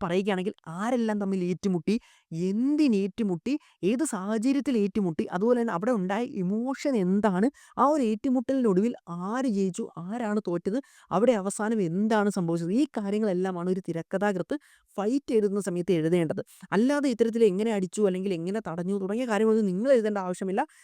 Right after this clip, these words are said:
നിങ്ങൾ ഇനി എന്തെങ്കിലുമൊക്കെ അഡീഷണൽ എഴുതി വെച്ചാൽ പോലും, ആ, അതായത് ഷൂട്ടിങ്ങിൻ്റെ സമയത്ത്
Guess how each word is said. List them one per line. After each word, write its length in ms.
നിങ്ങൾ 240
ഇനി 160
എന്തെങ്കിലുമൊക്കെ 580
അഡീഷണൽ 420
എഴുതി 320
വെച്ചാൽ 480
പോലും, 240
ആ, 40
അതായത് 320
ഷൂട്ടിങ്ങിൻ്റെ 500
സമയത്ത് 280